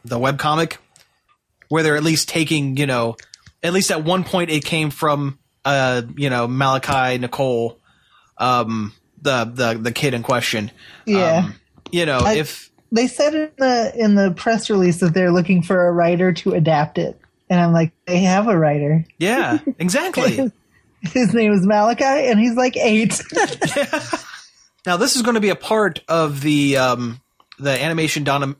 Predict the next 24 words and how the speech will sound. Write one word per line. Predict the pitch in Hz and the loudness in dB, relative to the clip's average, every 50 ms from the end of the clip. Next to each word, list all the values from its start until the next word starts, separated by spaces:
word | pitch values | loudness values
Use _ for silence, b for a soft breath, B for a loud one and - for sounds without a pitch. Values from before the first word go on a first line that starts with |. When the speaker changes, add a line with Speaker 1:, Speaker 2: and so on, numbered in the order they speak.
| _ | _
Speaker 1:
domination | 143 147 139 147 143 131 135 139 135 - 143 120 | -2 -2 0 0 0 -2 -2 -2 -2 -2 -4 -6
thing | - - 135 123 123 123 | -4 -2 -2 -2 0 0
on, | 113 113 120 117 113 | -2 -2 -2 0 0
uh, | 113 110 113 110 107 107 110 - _ _ _ | -2 -2 0 -2 -2 -4 -6 -8 _ _ _
Fox, | - 139 135 123 113 - - - | -2 -2 0 0 -2 -4 -6 -4
right? | 110 117 117 123 139 - b b b b b _ _ _ _ _ _ | -2 -2 -2 -2 -4 -6 b b b b b _ _ _ _ _ _
Speaker 2:
Yeah, | 233 233 - | -2 -2 0
it's | - 262 214 - - | 0 -2 -2 0 0
a, | 247 233 233 - - 269 | 0 0 0 -2 -2 -2
it's | 240 196 - | -2 0 2
actually | 240 240 254 - - 247 226 208 | 2 0 0 0 -2 0 0 2
different | 175 160 190 226 233 - 233 202 160 | 2 0 0 -2 -2 -2 -2 -2 0
than | - 185 170 165 | 0 0 2 4
that. | 165 160 160 165 165 | 4 4 2 2 2
It's | 170 160 160 - - _ b b b b b b _ | 2 0 -2 -4 -16 _ b b b b b b _
Animation | - 214 196 202 196 208 208 202 - - 208 190 | 0 2 2 4 4 4 2 2 2 2 2 4
Domination | 175 185 185 185 185 190 185 185 185 170 - 202 190 180 | 4 2 2 2 2 2 2 2 2 2 2 0 0 0
H | 185 190 202 196 196 190 - - - | 0 0 2 2 2 2 0 -4 0
D. | - 196 196 202 202 226 - - _ _ _ _ _ _ _ _ | 2 2 4 4 4 2 0 -4 _ _ _ _ _ _ _ _
Speaker 1:
Oh. | 147 156 160 151 135 127 - _ _ _ _ _ _ | -2 0 2 2 0 -2 -6 _ _ _ _ _ _
Speaker 2:
That'll | - 208 208 208 202 208 | 0 0 0 2 2 2
be | 196 180 208 202 | 2 4 4 4
on | 202 185 180 180 | 4 4 4 2
Saturdays | 165 170 - - 208 214 247 247 226 202 190 190 185 180 180 180 175 165 208 | 2 0 -2 0 0 2 2 2 2 2 2 2 2 2 2 2 0 0 -4